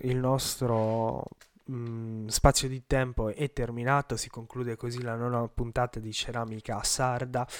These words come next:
Eh, chiaramente abbiamo ancora tanto da dire, quindi io vi invito a sintonizzarvi mercoledì prossimo presso le, mm,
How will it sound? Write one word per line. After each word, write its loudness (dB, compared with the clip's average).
Eh, 0
chiaramente 0
abbiamo 0
ancora 2
tanto 0
da 2
dire, 0
quindi -4
io -2
vi -4
invito -2
a 2
sintonizzarvi -2
mercoledì -2
prossimo -2
presso -2
le, 0
mm, -10